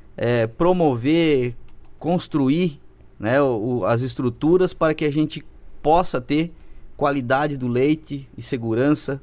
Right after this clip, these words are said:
deste alimento no contexto nacional.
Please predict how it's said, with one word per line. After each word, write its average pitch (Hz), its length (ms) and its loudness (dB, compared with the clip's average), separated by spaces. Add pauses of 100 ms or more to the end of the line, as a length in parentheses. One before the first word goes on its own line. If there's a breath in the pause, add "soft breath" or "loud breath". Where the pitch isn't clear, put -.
(140)
deste 113 320 -2
alimento 113 580 -2 (420 soft breath)
no 117 240 0
contexto 123 540 -2
nacional. 117 480 -6